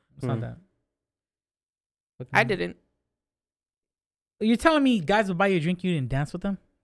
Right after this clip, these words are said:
Speaker 1: That's disrespect.
Speaker 3: So here's the thing. I didn't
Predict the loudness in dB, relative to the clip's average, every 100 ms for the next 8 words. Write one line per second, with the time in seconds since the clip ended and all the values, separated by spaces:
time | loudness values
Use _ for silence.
0 | _ -4 -4 -8 -10 -14 -14 -14 _ _
1 | _ _ _ _ _ _ _ -16 -10 0
2 | 4 4 0 _ _ _ -6 -6 -6 0
3 | 2 2 -2